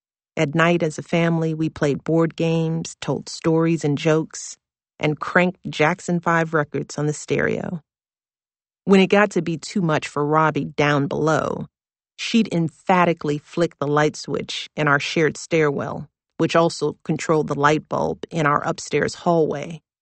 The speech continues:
off and on again and again, her politish way of telling us to pipe down. Robbie and Terry were older. They grew up in a different era with different concerns.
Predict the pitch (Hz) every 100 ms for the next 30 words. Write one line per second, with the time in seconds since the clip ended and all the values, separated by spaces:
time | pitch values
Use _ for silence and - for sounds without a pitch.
0 | _ _ _ - 165 180 196 147 156 170
1 | 160 143 160 170 170 160 147 156 165 147
2 | 156 170 - _ _ _ _ - - -
3 | 165 156 165 160 151 - 151 - - -
4 | - 151 143 143 143 - - _ - -
5 | - - 160 - 147 - - - - _
6 | _ _ _ _ _ _ _ _ _ _
7 | _ _ - 208 233 240 220 196 - 175
8 | 170 156 - - 170 165 - - 160 -
9 | _ _ _ _ _ - 170 156 208 202
10 | 202 170 151 - 180 165 - 160 151 143
11 | - 151 147 151 170 - 151 139 135 -
12 | 151 135 139 - - - -